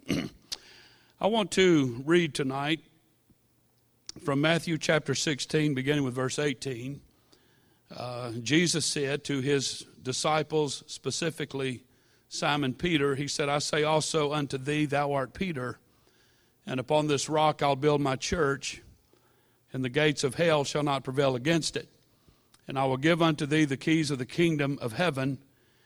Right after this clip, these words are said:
and whatsoever thou shalt bind on earth shall be bound in heaven, and whatsoever thou shalt loose on earth shall be loosed in heaven.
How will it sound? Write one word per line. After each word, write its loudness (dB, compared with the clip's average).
and -2
whatsoever 4
thou 6
shalt 0
bind 6
on 2
earth 0
shall 0
be -4
bound 2
in -2
heaven, -6
and -4
whatsoever 2
thou 2
shalt 0
loose 4
on -2
earth -2
shall 0
be -4
loosed -2
in -4
heaven. -6